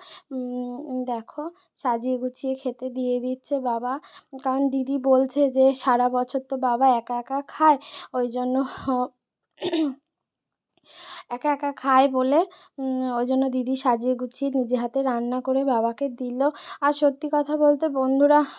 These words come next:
বাবা জানো তো মাছ টাছ খাওয়া ছেড়ে দিয়েছিল, মানে একদমই খেত না। কিন্তু শরীরের কন্ডিশন খুব খারাপ, ডাক্তার বলেই দিয়েছে আপনি একা থাকেন,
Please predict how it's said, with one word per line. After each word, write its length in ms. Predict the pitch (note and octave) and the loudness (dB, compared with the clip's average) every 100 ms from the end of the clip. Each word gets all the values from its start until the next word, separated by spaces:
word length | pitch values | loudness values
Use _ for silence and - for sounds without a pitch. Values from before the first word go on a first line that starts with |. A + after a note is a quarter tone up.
| C#4 | -2
বাবা 320 | C4+ C4 C4+ | 2 4 4
জানো 260 | C#4+ D4+ | 2 0
তো 140 | E4+ D#4+ | 2 0
মাছ 340 | C4+ B3 A#3 | 0 -2 -4
টাছ 260 | - C4+ - | -8 -8 -4
খাওয়া 220 | C#4 C4 | 0 0
ছেড়ে 300 | C4 B3 A#3 | 2 0 0
দিয়েছিল, 540 | A#3+ A#3+ A#3+ B3+ B3 C4 - - - | -2 -6 -6 -6 -4 -4 -6 -16 -10
মানে 480 | C#4 C4 C4 C4 B3+ | -4 0 2 2 2
একদমই 460 | B3+ A#3+ D4 D4+ D#4+ | 0 0 0 2 2
খেত 360 | - C#4 C4+ | 2 0 2
না। 240 | B3+ A#3 A3+ - - - | -2 -4 -8 -10 -20 -10
কিন্তু 420 | C4+ C4+ C4+ D#4+ | -8 -6 -2 -2
শরীরের 560 | - C#4 C4 C4+ C#4+ C#4+ - - - | 0 0 2 6 6 6 0 -16 -10
কন্ডিশন 600 | C#4 B3+ C4 C4+ D4 D#4 | -4 -2 -2 -2 0 0
খুব 360 | D#4 - E4+ E4+ | -2 -2 -4 -4
খারাপ, 340 | C#4 B3 A#3+ A#3 - - - | 0 2 4 0 -6 -20 -8
ডাক্তার 460 | C4 B3 A#3+ - C#4+ | -2 -2 -2 -4 -4
বলেই 400 | B3+ C4+ C#4 C#4+ | 0 2 4 2
দিয়েছে 380 | C4+ C4 C4 C4+ | 2 0 2 0
আপনি 360 | A#3+ A#3+ C#4 C#4+ C#4 C4+ C4 | 0 0 -2 0 -2 -4 -4
একা 340 | A#3+ B3 C#4 C#4 | -2 -2 -2 -2
থাকেন, 440 | C4+ B3+ C#4+ D4 | -2 -2 -2 -4